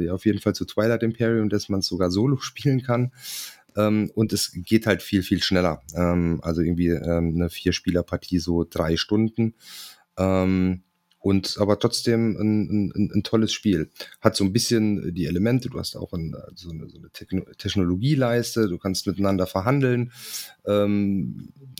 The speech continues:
reist halt, äh, durch den Weltraum, besiedelst Planeten, ähm, kannst Flotten bauen. Was ich ganz cool finde, das hat so ein, ähm, so ein Fog of War, ähm, Mechanismus. Du kannst deine Schiffe, <clears throat> äh, in eine Flotte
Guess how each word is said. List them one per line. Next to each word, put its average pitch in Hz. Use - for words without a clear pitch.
reist 101
halt, 104
äh, -
durch 98
den 92
Weltraum, 107
besiedelst 107
Planeten, 110
ähm, 98
kannst -
Flotten 110
bauen. 107
Was 104
ich 104
ganz 104
cool 131
finde, 123
das 107
hat 95
so 104
ein, 101
ähm, 92
so 87
ein 90
Fog -
of 92
War, 123
ähm, 110
Mechanismus. 110
Du -
kannst 107
deine 98
Schiffe, 120
<clears throat> 117
äh, 98
in 98
eine 90
Flotte 156